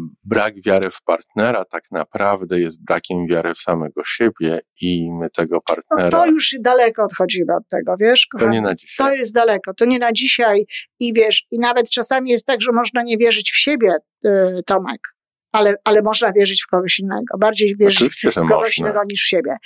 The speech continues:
Speaker 2: Natomiast na pewno to, że ktoś nie rozwija skrzydeł, to bardzo często jest spowodowane tym, że nie ma wiary tej drugiej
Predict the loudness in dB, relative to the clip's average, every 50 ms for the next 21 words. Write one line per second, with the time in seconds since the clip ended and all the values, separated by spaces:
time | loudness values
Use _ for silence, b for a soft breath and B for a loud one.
0 | B B B _ -4 0 2 2 2 2 0 -2 -2 -4 -4 -2 -2 -2 -2 -2
1 | 0 0 0 0 0 _ _ 0 2 2 2 2 -2 -4 -2 -2 0 0 0 0
2 | 0 -2 0 0 0 0 0 0 0 0 0 -2 -2 0 0 0 0 2 2 2
3 | 4 4 4 2 2 _ _ _ _ _ _ _ -4 -2 0 2 0 0 -2 -4
4 | -4 -2 -2 0 0 0 0 0 0 0 0 0 0 0 0 -2 -2 -2 -2 0
5 | 0 0 0 0 0 0 0 0 2 4 4 6 4 4 2 2 0 -2 -2 -4
6 | -2 0 2 2 2 0 -2 -4 -4 -2 0 0 0 0 -2 -2 2 2 2